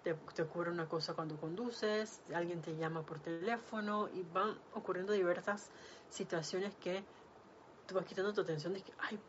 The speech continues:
a-, a-, de acuerdo a lo que va, va ocurriendo. Sin embargo, alguien te va a llamar por teléfono. Antes de contestar, invoca la presencia yo soy.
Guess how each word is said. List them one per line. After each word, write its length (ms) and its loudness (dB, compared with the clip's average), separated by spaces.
a-, 100 6
a-, 40 4
de 220 0
acuerdo 280 6
a 40 8
lo 80 6
que 80 -2
va, 180 4
va 60 4
ocurriendo. 540 0
Sin 220 -4
embargo, 460 2
alguien 200 6
te 60 6
va 60 10
a 40 6
llamar 160 6
por 100 -4
teléfono. 440 0
Antes 280 4
de 60 0
contestar, 420 0
invoca 300 -2
la 80 0
presencia 340 -2
yo 120 0
soy. 240 -6